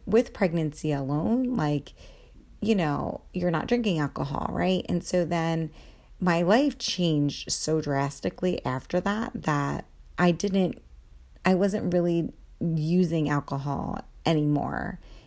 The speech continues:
you know, 'cause when you're pregnant, you're not drinking. And then afterwards, it wouldn't, you know, it was not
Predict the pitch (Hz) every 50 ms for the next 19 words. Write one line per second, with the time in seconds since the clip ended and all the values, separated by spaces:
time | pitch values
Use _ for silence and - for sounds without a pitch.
0 | - - 175 175 160 147 143 147 143 143 165 156 160 156 151 156 - 247 240 214
1 | 202 196 151 156 151 151 151 147 156 151 151 143 151 151 147 147 139 143 147 156
2 | 170 170 - - 147 143 143 143 143 143 139 131 - - - - - - - -
3 | - - - - - - - 185 185 - 180 170 156 160 - - - - 269 262
4 | 247 165 165 - - 175 180 160 165 170 170 156 - -